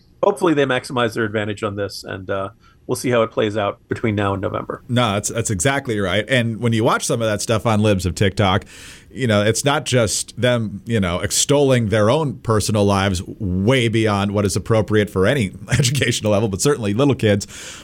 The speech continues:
Speaker 2: But they're actually talking about how they're encouraging little kids to question what sex they are. I mean, it's, it's not just their own situation. It's, uh, trying to direct kids in, into questioning things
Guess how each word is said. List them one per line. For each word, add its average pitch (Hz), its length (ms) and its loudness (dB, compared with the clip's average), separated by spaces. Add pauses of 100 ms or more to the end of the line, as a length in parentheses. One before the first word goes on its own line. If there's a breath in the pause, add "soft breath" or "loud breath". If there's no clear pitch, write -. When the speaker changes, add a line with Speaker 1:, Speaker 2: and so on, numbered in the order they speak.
(100)
Speaker 2:
But 156 180 0
they're 160 140 4
actually 160 480 2
talking 151 380 0
about 127 380 0
how 127 180 0
they're 127 160 2
encouraging 131 800 0
little 131 220 4
kids 131 300 -2
to 135 80 -4
question 131 720 -2 (340 loud breath)
what 135 200 0
sex 151 300 0
they 143 180 2
are. 139 320 0
I 110 100 0
mean, 123 200 0
it's, 120 220 0
it's 117 180 -2
not 139 240 0
just 113 440 -2
their 120 200 4
own 160 340 0
situation. 117 760 2 (320 loud breath)
It's, 113 300 0
uh, 107 480 4
trying 123 200 0
to 117 60 0
direct 113 300 2
kids 117 300 0
in, 110 120 0
into 107 420 0
questioning 117 440 -2
things 104 360 -2